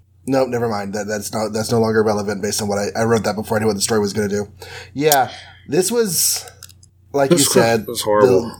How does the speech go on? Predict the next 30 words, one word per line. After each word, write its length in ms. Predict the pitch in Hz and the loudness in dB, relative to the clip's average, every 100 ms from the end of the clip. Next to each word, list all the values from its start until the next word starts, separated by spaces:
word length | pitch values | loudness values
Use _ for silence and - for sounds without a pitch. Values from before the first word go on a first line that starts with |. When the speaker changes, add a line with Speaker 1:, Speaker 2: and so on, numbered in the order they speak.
| - - | -18 -4
Speaker 1:
the, 60 | |
the 100 | 127 | 0
least 400 | 131 127 135 131 | 2 2 2 2
of 100 | 131 | 0
the 80 | 120 | 0
Captain 300 | - 113 110 | 0 0 0
America 260 | 110 104 107 | -2 -2 -2
stories. 240 | 113 113 | 0 -2
Happily, 1120 | - - 190 220 226 151 127 117 196 104 135 - - - - | -4 -2 2 2 2 0 2 -2 -4 -8 -10 -14 -20 -20 -8
next 460 | 127 135 160 165 139 | -2 2 2 2 0
issue 580 | 127 120 110 101 98 98 | 0 0 -4 -4 -6 -4
is 180 | 120 117 | -2 0
a 100 | 120 | 2
rather 360 | 110 113 113 | 2 2 2
important 600 | 117 117 175 180 143 123 - | -2 -2 0 0 -2 -6 -6
issue 460 | 101 - 92 92 | -4 -4 -6 -6
in 140 | 101 110 | -4 -2
the 100 | 98 | -4
series 340 | 104 98 104 | -6 -4 -4
of 100 | 101 | -4
Captain 280 | 95 92 104 | -6 -6 -2
America, 640 | 120 139 131 113 104 - - - - | 4 4 4 2 -2 -4 -12 -18 -6
'cause 120 | - | 0
it's 260 | - - - | 2 2 2
Speaker 2:
Yes. 20 | |
Speaker 1:
when 140 | 127 123 | 0 0
the 80 | 117 | 0
Silver 580 | - 143 143 151 151 113 | 0 0 0 0 -2 -2
Age 320 | 123 123 110 | -2 -2 -2
readers 680 | 117 135 120 101 101 - | -2 -2 0 -2 -4 -8